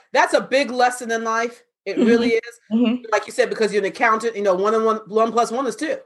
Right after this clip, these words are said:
Speaker 1: <laughs> If
Speaker 2: Correct.
Speaker 1: you
Speaker 2: Correct.
Speaker 1: put it in,
Speaker 2: Correct.
Speaker 1: so, so there's a formula, you know, and I think it's hard for those of us who are strategic people, you know, the law, you know, I figured, okay, if I do this, this, and this, it should equal this.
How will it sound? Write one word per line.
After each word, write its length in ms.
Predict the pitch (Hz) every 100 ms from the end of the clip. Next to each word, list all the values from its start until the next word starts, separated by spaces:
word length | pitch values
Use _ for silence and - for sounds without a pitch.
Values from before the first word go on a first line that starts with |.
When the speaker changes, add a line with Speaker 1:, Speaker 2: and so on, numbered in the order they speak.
| _
Speaker 1:
<laughs> 120 | -
If 160 | 427
Speaker 2:
Correct. 240 | - - - - - _ -
Speaker 1:
you 60 |
Speaker 2:
Correct. 280 | 269 381 -
Speaker 1:
put 120 | 381
it 140 | 330 349
in, 220 | 359 339
Speaker 2:
Correct. 240 | 254 - -
Speaker 1:
so, 140 | 285 - _
so 160 | 311 294
there's 180 | 277
a 40 | 247
formula, 520 | - 403 370 269 196
you 100 | 226
know, 220 | 240 247 - _ 226
and 100 | 269
I 40 |
think 260 | 539 539 440
it's 120 | -
hard 300 | 339 339 330
for 80 | 277
those 240 | 269 262
of 140 | 233
us 240 | 240 233 -
who 140 | 285
are 40 | 202
strategic 500 | 170 175 254 208 -
people, 360 | 170 127 127
you 60 | 226
know, 280 | 220 202 190 _ _
the 100 | 180
law, 340 | 180 233 240 233
you 160 | 233
know, 180 | 226 226
I 180 | 202 226
figured, 320 | 233 240 220
okay, 240 | 185 196 175
if 100 | 175
I 160 | 196
do 180 | 185 175
this, 280 | 170 320 320
this, 280 | 226 262 262
and 140 | 240
this, 240 | 214 196 -
it 100 | 208
should 200 | 202 208 208
equal 260 | 185 175
this. 360 | 165 135 -